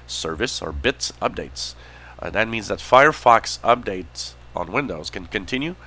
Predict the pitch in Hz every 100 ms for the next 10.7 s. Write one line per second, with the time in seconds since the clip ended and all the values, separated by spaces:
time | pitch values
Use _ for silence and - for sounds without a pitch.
0 | - - 92 110 139 135 123 123 123 135
1 | 143 123 117 110 92 82 101 107 95 78
2 | - - 73 78 - - - - - -
3 | 87 85 - 107 113 82 82 - 87 -
4 | 85 82 80 76 76 80 82 78 73 71
5 | 78 82 - - - - - - 92 90
6 | 90 90 87 87 - - 90 101 98 90
7 | 107 120 113 113 110 110 107 107 95 -
8 | 80 - 107 - 95 104 95 95 92 85
9 | - 80 78 78 76 73 73 - 139 -
10 | 85 80 80 80 - 92